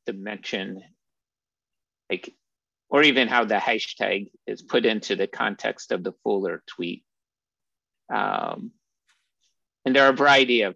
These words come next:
packages that do that. It's, um, but it could be interesting to see kind of, like, what are the common lead words before a, a mention, or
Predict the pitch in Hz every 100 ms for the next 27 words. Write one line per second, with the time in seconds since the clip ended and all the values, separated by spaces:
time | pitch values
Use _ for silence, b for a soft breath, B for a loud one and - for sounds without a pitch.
0 | - - - - - - - - - -
1 | 50 50 50 - _ - - _ - _
2 | _ _ _ - - - - _ _ _
3 | _ _ _ 120 113 143 127 117 117 110
4 | 113 107 - 101 104 113 98 - - 104
5 | 98 117 98 101 95 - - - - 113
6 | 113 104 101 101 - 110 101 98 101 117
7 | 113 101 95 101 98 92 - 95 - 131
8 | 127 113 113 - 117 110 107 107 - 101
9 | 98 95